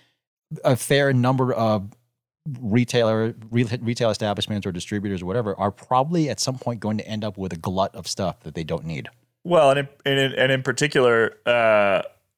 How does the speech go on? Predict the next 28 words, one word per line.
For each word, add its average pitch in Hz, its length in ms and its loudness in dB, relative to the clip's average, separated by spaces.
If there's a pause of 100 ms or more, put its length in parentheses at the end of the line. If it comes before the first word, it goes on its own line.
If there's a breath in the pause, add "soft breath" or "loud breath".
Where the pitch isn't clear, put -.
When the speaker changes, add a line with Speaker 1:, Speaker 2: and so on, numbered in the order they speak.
(140)
Speaker 2:
when 120 520 2
this 113 220 4
starts 113 360 2
to 113 120 -4
overlap 107 560 2
with, 107 160 -4 (160)
with 107 220 -4
new 107 120 -4
product 101 340 -2
cycles, - 480 -4 (220)
right? 98 300 0 (300 soft breath)
Because 110 420 0 (180)
if 117 240 0
we 123 120 0
do, 135 260 2
you 127 60 2
know, 117 100 6
if, 107 140 2
if 127 120 -4
you 160 80 2
got 170 160 6
an 139 60 2
order 131 300 4
in 107 160 -2
for 110 100 -8
something 98 480 -6 (760 soft breath)
and 117 140 4
it's, - 360 2